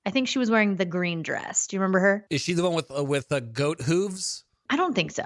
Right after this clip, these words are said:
Speaker 2: Okay.
Speaker 1: I think this girl had on, like, a really p-, stunning, like, emerald green satin dress.
Speaker 2: Yeah.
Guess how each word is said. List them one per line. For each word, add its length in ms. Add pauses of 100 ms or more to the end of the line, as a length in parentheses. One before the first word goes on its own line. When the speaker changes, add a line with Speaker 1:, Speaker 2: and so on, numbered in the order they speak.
(140)
Speaker 2:
Okay. 240
Speaker 1:
I 60
think 140
this 100
girl 160
had 140
on, 100
like, 140
a 100
really 400
p-, 200
stunning, 400
like, 200
emerald 420
green 360
satin 360
dress. 440
Speaker 2:
Yeah. 280